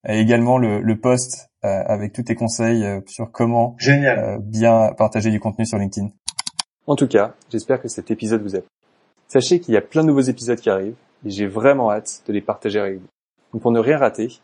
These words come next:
Speaker 1: abonnez-vous à Double Clic sur la Mode. Et n'hésitez pas à parler du podcast à vos amis et à laisser un review. Je voulais aussi vous en dire plus sur Goudon Blanc.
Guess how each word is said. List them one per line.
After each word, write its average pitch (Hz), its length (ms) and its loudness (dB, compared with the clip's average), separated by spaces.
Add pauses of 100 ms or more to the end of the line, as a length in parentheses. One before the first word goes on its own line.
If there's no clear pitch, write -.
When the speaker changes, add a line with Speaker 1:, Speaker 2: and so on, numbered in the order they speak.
(160)
Speaker 1:
abonnez-vous 123 580 0 (160)
à 110 100 -2
Double 110 200 -2
Clic 107 160 -10
sur 101 140 -8
la 95 80 -14
Mode. 92 100 -20 (800)
Et 110 80 2
n'hésitez 147 400 2
pas - 220 0 (160)
à 107 100 -2
parler 135 240 2
du 123 80 -6
podcast 107 560 -6
à 131 80 2
vos 131 180 2
amis 104 240 -2 (320)
et 131 100 4
à 135 40 8
laisser 127 220 0
un 123 100 -2
review. 92 220 -8 (640)
Je - 100 -8
voulais 127 140 6
aussi 180 300 2
vous 135 200 -2
en 123 60 0
dire 113 160 0
plus - 380 -4
sur 143 200 0
Goudon 123 200 0
Blanc. 95 160 -8